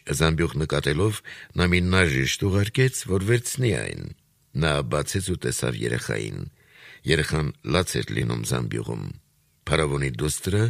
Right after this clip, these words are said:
խղճալով նրան, ասաց. "Եբրայեցիների երեխաներից է դա"։ Մանկան քույրն ասաց Փարավոնի դստերը. "Ուզում ես, որ եբրայեցիներից մի դայակ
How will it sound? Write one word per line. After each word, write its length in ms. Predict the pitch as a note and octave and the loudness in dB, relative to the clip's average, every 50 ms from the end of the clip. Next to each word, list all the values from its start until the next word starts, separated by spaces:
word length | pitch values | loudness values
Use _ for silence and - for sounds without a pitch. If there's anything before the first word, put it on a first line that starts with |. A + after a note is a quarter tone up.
| - - - _ _ - | 0 -4 -14 _ _ -12
խղճալով 580 | - - D2 - - - C#2 B1+ A#1+ A#1+ G1+ G1+ | -6 -6 -4 -4 0 0 0 2 2 0 -2 -2
նրան, 280 | G#1 A1+ C#2 D2+ C#2 A1+ | -4 -2 -2 -2 -2 -2
ասաց. 380 | A1+ A#1+ - - A#1 B1+ - - - - _ _ - - - - - _ | -4 -4 -4 -4 -4 -4 -4 -6 -10 -10 _ _ -20 -20 -20 -20 -20 _
"Եբրայեցիների 880 | - C#2 D#2+ D#2 C2+ C#2 D2+ D2 C#2+ C#2+ - - - C2 B1+ C2+ C#2 D#2+ | -2 2 2 4 4 4 2 2 2 2 0 -2 -2 -2 0 0 0 0
երեխաներից 680 | D#2+ D#2+ E2+ F2 E2 - - G2 G2+ G#2 G#2+ A2 G#2 - | 0 2 2 2 0 0 -2 -2 0 0 -2 -2 -2 -2
է 100 | - - | -4 -4
դա"։ 200 | - - - G#1 G1+ - - - _ _ _ - | -4 -4 -6 -6 -6 -8 -10 -14 _ _ _ -2
Մանկան 580 | D#2 F#2 G2+ G2+ G2+ G2 F2+ - A2+ A#2+ C#3 D3 C#3 | 2 4 4 6 4 4 4 4 6 6 6 6 4
քույրն 380 | - - B2 B2+ A#2+ A2+ A2+ | 4 4 4 4 6 6 4
ասաց 340 | G2+ F#2 F2 - - F#2 F2 - | 4 2 2 2 0 -2 -2 -2
Փարավոնի 520 | - - E2 C#2+ C#2 C2+ B1 B1+ C2 C2+ C#2 | -4 -2 0 0 2 2 0 0 -2 -2 -2
դստերը. 560 | B1 C#2 C#2+ - - - C#2 C2+ A1+ A#1+ A#1+ - - _ _ _ - - _ _ _ _ _ - | -2 -2 -4 -4 -2 -2 -2 0 0 -2 -4 -6 -8 _ _ _ -20 -20 _ _ _ _ _ 0
"Ուզում 380 | F#2 F#2 D2 C2 F2+ G#2+ C3+ | 0 0 2 2 2 4 4
ես, 160 | E3+ F3+ D#3 - - - - | 4 2 0 -2 -6 -8 -6
որ 200 | - F2+ F2+ E2+ C#2+ | -2 0 0 0 2
եբրայեցիներից 880 | D#2+ E2+ D#2 D2 D#2+ E2+ E2 D#2+ D2+ - - E2 D#2+ E2 D#2+ E2+ D2+ - | 2 2 2 2 2 2 2 0 -2 -2 -2 -2 0 0 0 0 0 -2
մի 180 | - C#2+ D#2 E2 | -2 -2 -2 -2
դայակ 480 | C2+ C2+ F#2 F2 F2+ F2+ E2+ D#2+ D2+ | 0 2 4 6 6 6 4 4 2